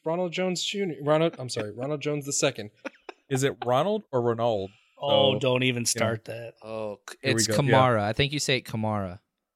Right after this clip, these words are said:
Speaker 2: <laughs> Whatever. So they're gonna be throwing the ball a lot this season. A-, and, you know, they have, what, both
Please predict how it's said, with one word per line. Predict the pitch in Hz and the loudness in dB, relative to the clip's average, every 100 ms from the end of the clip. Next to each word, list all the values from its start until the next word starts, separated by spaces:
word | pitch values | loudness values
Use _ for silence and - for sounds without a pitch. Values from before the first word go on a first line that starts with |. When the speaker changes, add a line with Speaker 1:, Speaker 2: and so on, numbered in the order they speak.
| _ _ _ | _ _ _
Speaker 2:
<laughs> | _ _ _ - 135 - | _ _ _ -12 -12 -8
Whatever. | 107 - 98 95 104 _ _ _ _ _ _ _ _ _ _ _ _ _ _ - | -8 -6 -6 -8 -16 _ _ _ _ _ _ _ _ _ _ _ _ _ _ -4
So | 160 147 131 _ _ _ _ - | 0 2 0 _ _ _ _ -6
they're | 165 | -2
gonna | 302 | 0
be | 311 | -2
throwing | - 143 151 | 0 0 0
the | 117 | -2
ball | 110 107 | 0 2
a | 101 | 2
lot | 101 - | 0 -2
this | 107 | -6
season. | - 107 101 95 101 _ - | -4 -4 -4 -6 -10 _ -2
A-, | 131 107 131 | 0 2 2
and, | 123 120 113 _ _ | 2 0 -4 _ _
you | 135 | 0
know, | 131 | 2
they | 120 120 | 2 2
have, | 135 131 | 0 0
what, | 123 120 101 | 0 -2 0
both | 120 131 | 2 2